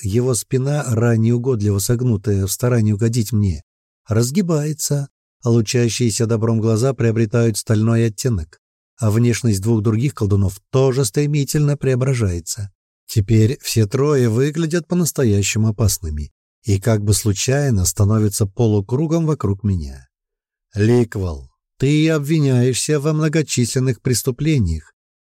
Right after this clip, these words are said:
и владении запретным знанием", властно говорит Шридхар. "Стань на колени, и пока будешь слушать приговор,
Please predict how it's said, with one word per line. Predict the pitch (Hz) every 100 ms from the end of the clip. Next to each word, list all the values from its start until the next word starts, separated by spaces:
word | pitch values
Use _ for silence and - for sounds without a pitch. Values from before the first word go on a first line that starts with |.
| -
и | 120 131 147
владении | 104 113 104 104 107 123 131
запретным | 113 127 117 123 123 123 120
знанием", | 101 135 131 95 76 71 - _ _ -
властно | 82 80 - 101
говорит | 90 85 90 92
Шридхар. | - 104 90 - - - _ _ _
"Стань | - - - 123 131
на | 131 131
колени, | 135 135 147 117 104
и | -
пока | 107 110 135 127
будешь | 127 120 113
слушать | 127 107 110
приговор, | 113 110 120 131 151